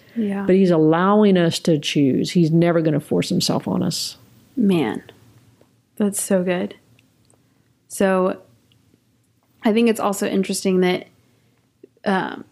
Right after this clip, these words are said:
Speaker 1: with Adam and Eve, like, their, their actions spoke <laughs> for them. You know what I mean?
Speaker 2: Mm-hmm.
Speaker 1: So they weren't,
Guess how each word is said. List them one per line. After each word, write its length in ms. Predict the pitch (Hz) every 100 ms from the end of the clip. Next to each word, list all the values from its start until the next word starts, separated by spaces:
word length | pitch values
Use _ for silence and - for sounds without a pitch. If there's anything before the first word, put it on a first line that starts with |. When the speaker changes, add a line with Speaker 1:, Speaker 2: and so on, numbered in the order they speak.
| -
Speaker 1:
with 200 | 208 202
Adam 260 | 214 214 202
and 120 | 190
Eve, 160 | 190 180
like, 200 | 175 -
their, 260 | 208 - - - -
their 240 | 220 247 -
actions 680 | 185 254 - 185 175 175
spoke 440 | - 190 185 - 247 240 - _ _
<laughs> 420 | _ _ _ _
for 220 | - 185
them. 360 | - - - - _ _ -
You 120 | 202
know 80 | 202
what 100 | 196
I 80 | 185
mean? 260 | 190 185
Speaker 2:
Mm-hmm. 300 | 175 151 156 151 -
Speaker 1:
So 180 | 185 196
they 200 | 208 220
weren't, 560 | 214 202 185 - -